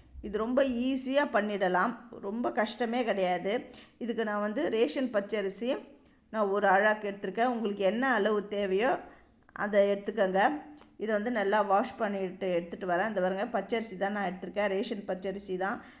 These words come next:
ரேஷன் அரிசியெல்லாம் வேஸ்ட் பண்ணாதீங்க. நல்லா டிஃபன்லாம் பண்ணிங்கன்னா அவ்வளோ சூப்பரா வரும். அதை நல்லா வாஷ் பண்ணிட்டு ஒரு மூணு மணி நேரம்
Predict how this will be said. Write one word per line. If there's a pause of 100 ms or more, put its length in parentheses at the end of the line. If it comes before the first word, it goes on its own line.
(120)
ரேஷன்
அரிசியெல்லாம்
வேஸ்ட்
பண்ணாதீங்க.
நல்லா
டிஃபன்லாம்
பண்ணிங்கன்னா
அவ்வளோ
சூப்பரா
வரும்.
அதை
நல்லா
வாஷ்
பண்ணிட்டு (580)
ஒரு
மூணு
மணி
நேரம்